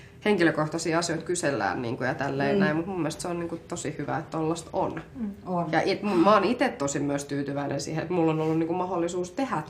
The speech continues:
Speaker 1: tavallaan
Speaker 2: Samoin.
Speaker 1: sitä, koska musta tuntuu tavallaan, että, että mä voin olla osaltani jotenkin auttamassa siihen, niinku, valmistautumiseen,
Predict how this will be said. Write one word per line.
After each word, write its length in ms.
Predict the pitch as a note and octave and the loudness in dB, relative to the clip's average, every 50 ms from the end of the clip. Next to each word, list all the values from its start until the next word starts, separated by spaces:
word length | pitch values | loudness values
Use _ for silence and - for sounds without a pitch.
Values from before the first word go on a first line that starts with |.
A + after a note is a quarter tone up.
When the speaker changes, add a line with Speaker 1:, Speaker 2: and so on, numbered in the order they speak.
| - - - - - - - - - - | -10 -18 -20 -20 -20 -20 -20 -20 -14 -8
Speaker 1:
tavallaan 440 | - C#3 G#2 F2+ G2 B2 - - G2+ | -6 -4 -2 -2 -2 -2 -2 -2 0
Speaker 2:
Samoin. 420 | C#3+ G#3 G3+ G3 G3+ G3 F3+ E3 D#3+ | 2 2 4 4 4 4 4 4 2
Speaker 1:
sitä, 320 | E3+ E3+ E3+ E3 D3+ D3 - - | 2 2 2 0 -2 -2 -4 -6
koska 300 | B2+ - - - - C#3 | -6 -4 -4 -4 -4 -4
musta 200 | E3 D#3+ - - | -4 -2 -2 0
tuntuu 360 | F#3 F#3 F3+ D#3+ C#3 C#3+ C#3 | 0 2 2 2 0 -2 -2
tavallaan, 500 | C#3+ D3+ D3 D3 D3 D3 C#3+ C#3+ D3 D3 | -2 0 0 0 0 0 0 -2 -2 -4
että, 280 | D3 - - C#3 D3 - - - - - - - - - - | -6 -8 -6 -6 -6 -6 -8 -16 -18 -20 -20 -20 -20 -14 -8
että 100 | C#3 D3+ F#3 F#3+ | -2 2 2 4
mä 60 | F#3+ | 6
voin 200 | G3 F3 D#3 C#3+ | 6 4 4 4
olla 160 | D3 C#3+ - | 4 2 2
osaltani 460 | G2+ D3 - D3 C#3 C3+ A#2 C3 C3 | 0 0 0 0 0 0 -2 -2 -2
jotenkin 360 | C3+ C#3 D3+ D3+ D3 - F2+ | -2 -2 -2 -4 -2 -2 -2
auttamassa 480 | E2+ - D#3 - - G2 - - - - | -2 -2 -4 -4 -6 -4 -4 -2 -2 -2
siihen, 300 | - - - D#3+ - E2+ | -4 -4 -4 -4 -4 -4
niinku, 220 | - - - - G#2+ | -4 -4 -4 -4 -4
valmistautumiseen, 1000 | - F2+ G#2 B2 - - - - - - - F2 E2+ E2 E2 - G2 E2+ G#2+ F3 | -4 -4 -4 -4 -4 -4 -4 -4 -6 -4 -6 -6 -8 -6 -6 -6 -4 -4 -4 -6